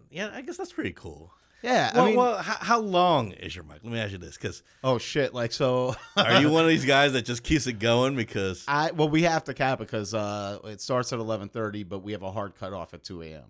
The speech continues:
Speaker 1: Okay.
Speaker 2: You know, but we run from eleven thirty to two A M.
Speaker 1: Jesus Christ.
Speaker 2: Uh, one time when I did it, when I was doing the Saturday mic with Fight Club, 'cause I would run that too,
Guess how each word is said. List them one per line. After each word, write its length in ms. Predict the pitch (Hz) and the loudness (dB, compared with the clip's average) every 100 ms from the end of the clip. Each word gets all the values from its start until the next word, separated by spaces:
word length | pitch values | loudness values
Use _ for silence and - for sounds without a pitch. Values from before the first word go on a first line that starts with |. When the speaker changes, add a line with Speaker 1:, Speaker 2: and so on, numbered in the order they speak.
| - | -6
Speaker 1:
Okay. 240 | 110 - 71 _ | -6 -8 -20 _
Speaker 2:
You 60 | 131 | -2
know, 100 | 139 | 0
but 260 | 131 170 143 | 2 2 2
we 80 | |
run 240 | 139 131 131 | 0 2 0
from 260 | 131 117 | -2 -6
eleven 300 | 110 104 98 | -6 -8 -10
thirty 220 | 92 95 87 | -12 -12 -12
to 80 | |
two 160 | 82 90 | -14 -14
A 40 | |
M. 140 | 90 90 | -14 -16
Speaker 1:
Jesus 380 | - 76 - - | -18 -20 -20 -20
Christ. 540 | - - - - - | -20 -20 -20 -20 -10
Speaker 2:
Uh, 340 | 120 117 113 113 | -4 -2 0 -2
one 200 | 120 156 | 0 0
time 320 | 170 143 139 | 2 2 2
when 120 | 135 | 0
I 120 | 123 | -2
did 200 | 120 127 | -4 -4
it, 80 | 127 123 | -4 -4
when 120 | 117 | -4
I 40 | |
was 140 | 113 110 | -4 -4
doing 180 | 127 | -4
the 80 | 104 | -6
Saturday 400 | - 117 117 110 | -6 -4 -2 -2
mic 260 | 101 98 - | -4 -6 -6
with 120 | 92 | -10
Fight 240 | - 123 113 | -4 -4 -4
Club, 200 | 95 - | -8 -10
'cause 100 | 95 | -10
I 80 | |
would 100 | 95 | -10
run 160 | 98 95 | -10 -12
that 200 | 95 90 | -12 -14
too, 300 | - 110 95 | -8 -6 -6